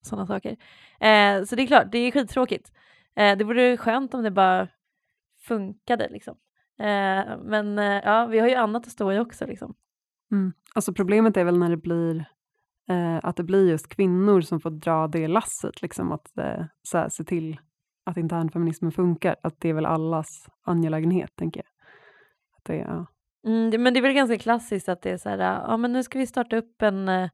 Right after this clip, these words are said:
Speaker 1: en, eh, feministisk arbetsgrupp. Eh, vilka vill vara med där? Ja, men då blir det kanske främst kvinnoorganisationen, som annars kanske kunde lagt tid på, eh, att organisera massa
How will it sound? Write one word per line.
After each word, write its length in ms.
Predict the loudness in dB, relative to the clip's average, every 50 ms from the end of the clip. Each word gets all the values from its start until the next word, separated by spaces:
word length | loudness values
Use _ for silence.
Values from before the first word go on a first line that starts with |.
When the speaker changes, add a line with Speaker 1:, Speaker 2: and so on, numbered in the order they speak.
| _ _ _ _ _ _ _ _ _ _ _ _ _ _ _ -8
Speaker 1:
en, 320 | -6 -6 -6 -6 -6 -4
eh, 360 | -4 -2 -2 -2 -4 -4 -6 -8 -10 -12 -14 -16 -20 -20 _ -20 -10 -6
feministisk 460 | -4 -2 -2 -2 -2 -4 -4 -2 2
arbetsgrupp. 920 | 2 4 4 2 0 -4 -6 -8 -8 -6 -6 -6 -8 -10 _ _ _ -20 -20 -20 -20 -20 _ _ _ -10
Eh, 300 | -6 -6 -4 -4 -4 -2
vilka 320 | -2 -4 -4 _ -4 -2
vill 140 | -2 0 0
vara 80 | -2 -2
med 240 | -2 -2 -2 0 2
där? 440 | 4 4 4 4 2 -2 -4 -10 -12 _ _ _
Ja, 240 | -6 -4 -4 -4
men 140 | -4 -6 -10
då 80 | -12 -14
blir 200 | -12 -10 -10 -10
det 120 | -10 -10 -10
kanske 340 | -10 -10 -10 -10 -12 -14
främst 340 | -14 -14 -14 -16 -16 -20 _ _ _ _ -14
kvinnoorganisationen, 760 | -12 -12 -10 -8 -8 -10 -10 -10 -12 -12 -12 -10 -10 -12 -14 -16 _ _ _ _
som 200 | -10 -2 2 4
annars 300 | 4 4 2 0 -2 -2
kanske 240 | -6 -6 -6 -6 -8
kunde 320 | -10 -8 -8 -8 -6 -6
lagt 480 | -6 -6 -8 _ _ -20 -20 -20 _ -12 -8
tid 220 | -8 -8 -8 -8
på, 320 | -8 -6 -4 -4 -4 -6 -8 _ _ _ _ _ _ _ _ _ _ _ _ _ _ -8
eh, 380 | -6 -4 -4 -4 -6 -6 -8 -10 -8 -6
att 260 | -6 -6 -6 _ -6
organisera 560 | -4 -4 -4 -4 -4 -6 -6 -6 -6 -6 -6
massa 500 | -6 -8 -10 -8 -8 -6 -6 -6 -8 -10